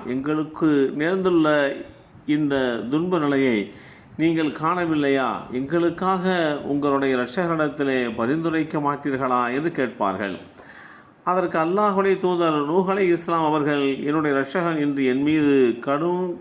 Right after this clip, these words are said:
கோபமுற்ற நிலையிலே இருக்கிறான். இதற்கு முன்பாக அவன் இதைப்போல் கோபித்ததில்லை. இதற்கு பிறகும் இதைப்போல் அவன் கோபம் கொள்ள மாட்டான். என்னையே நான் கா-, காப்பாற்றிக் கொள்ள வேண்டிய நிலையில் இருக்கிறேன். நீங்கள்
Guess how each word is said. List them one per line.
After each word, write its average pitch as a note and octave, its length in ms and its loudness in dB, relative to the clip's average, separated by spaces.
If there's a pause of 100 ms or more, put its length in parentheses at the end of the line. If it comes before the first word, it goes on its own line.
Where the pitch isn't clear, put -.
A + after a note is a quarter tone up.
கோபமுற்ற D3+ 580 0
நிலையிலே C3+ 400 2
இருக்கிறான். A2 520 -2 (1400)
இதற்கு E3 400 0
முன்பாக F3 840 0 (520)
அவன் C3+ 480 -2
இதைப்போல் E3+ 540 2
கோபித்ததில்லை. B2+ 1040 0
இதற்கு A2+ 400 -4
பிறகும் D3 540 0
இதைப்போல் B2 520 2
அவன் A2+ 260 0
கோபம் A#2+ 320 -2
கொள்ள G#2+ 220 0
மாட்டான். F#2+ 560 -4 (520)
என்னையே D#3 720 2
நான் C#3 340 -2
கா-, C#3+ 340 -6
காப்பாற்றிக் F#3 600 -2
கொள்ள D3+ 580 0
வேண்டிய B2+ 580 2
நிலையில் C3 400 0
இருக்கிறேன். A#2 800 0
நீங்கள் C#3+ 560 -2